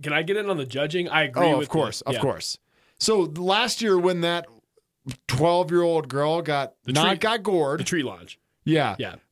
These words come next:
Speaker 2: She did not get gored.
Speaker 1: Speaking
Speaker 2: If
Speaker 1: of
Speaker 2: you
Speaker 1: afraid
Speaker 2: get
Speaker 1: of heights.
Speaker 2: gored, that is one point. But let's
Speaker 1: That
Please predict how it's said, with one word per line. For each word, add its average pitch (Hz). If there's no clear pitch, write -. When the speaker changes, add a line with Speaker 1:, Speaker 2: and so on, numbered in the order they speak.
Speaker 2:
She -
did 123
not 147
get 196
gored. 139
Speaker 1:
Speaking 151
Speaker 2:
If 156
Speaker 1:
of 139
Speaker 2:
you 190
Speaker 1:
afraid -
Speaker 2:
get -
Speaker 1:
of -
heights. -
Speaker 2:
gored, 147
that 143
is 107
one 147
point. 117
But 185
let's 247
Speaker 1:
That -